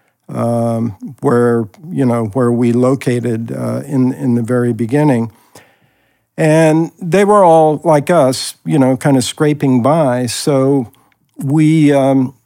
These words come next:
we donated beer to them for their openings and, uh, for the art galleries that opened up. And, and we explained it, we told them, "Look,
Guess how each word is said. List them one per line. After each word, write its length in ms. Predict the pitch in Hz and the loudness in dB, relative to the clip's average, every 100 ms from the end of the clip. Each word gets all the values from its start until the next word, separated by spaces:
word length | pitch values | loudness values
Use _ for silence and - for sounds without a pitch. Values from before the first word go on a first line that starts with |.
| _ - | _ -2
we 180 | 151 | 0
donated 640 | 147 160 160 160 160 151 127 | 2 2 2 2 2 -2 -2
beer 200 | 156 170 | 0 0
to 120 | 156 | -2
them 300 | 110 117 110 | -4 -4 -6
for 260 | 110 - 113 | -8 -4 -2
their 400 | 120 120 117 - | 0 0 -2 -2
openings 640 | 143 123 135 127 127 117 | -2 0 0 2 0 0
and, 340 | 120 120 117 113 | -4 -2 -2 -4
uh, 340 | 117 117 117 | -4 -4 -6
for 260 | - 131 123 | -8 -8 -6
the 180 | 117 120 | -4 -4
art 320 | 131 131 127 | -2 -2 -2
galleries 640 | 139 127 127 120 120 113 - | -2 0 0 -2 -2 -4 -6
that 140 | 120 | -4
opened 360 | 123 107 123 120 | -4 -4 -2 -2
up. 260 | 120 117 | -4 -4
And, 320 | 123 127 117 - _ _ - - | -2 -2 -2 -6 _ _ -16 -2
and 160 | 151 | 2
we 160 | 151 143 | 4 2
explained 520 | 135 - 185 160 160 | 0 -2 0 0 0
it, 100 | 151 | 0
we 180 | 147 143 | 0 0
told 340 | - 180 180 | 0 0 2
them, 260 | 151 139 139 | 2 2 2
"Look, 280 | 180 147 | 2 -2